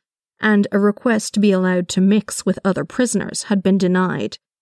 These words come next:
This also meant that he was unable to take part in other structured activities. McDonnell said that this isolation had resulted in a decline in both his physical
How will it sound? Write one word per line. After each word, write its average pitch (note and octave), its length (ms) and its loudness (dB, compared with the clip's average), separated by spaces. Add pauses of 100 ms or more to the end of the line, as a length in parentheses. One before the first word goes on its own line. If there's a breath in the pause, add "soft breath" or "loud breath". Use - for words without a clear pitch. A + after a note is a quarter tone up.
(320)
This G#3+ 160 0
also A3 320 2
meant F#3+ 300 0
that F#3+ 120 -4
he A3 100 0
was G3+ 180 2
unable G#3 380 2
to G3+ 120 -6
take F#3 260 -2
part F3+ 280 -2
in G#3 200 2
other F#3 220 0
structured - 600 -6
activities. - 800 -4 (560)
McDonnell G3 440 2
said F#3 300 -2
that F3 200 -6
this F#3+ 260 0
isolation F#3+ 760 0
had G#3 320 -2
resulted F#3+ 580 0
in G#3+ 80 4
a G3+ 60 2
decline G3+ 440 0
in G3 120 2
both F#3 200 0
his F#3 180 -4
physical G#3 560 -2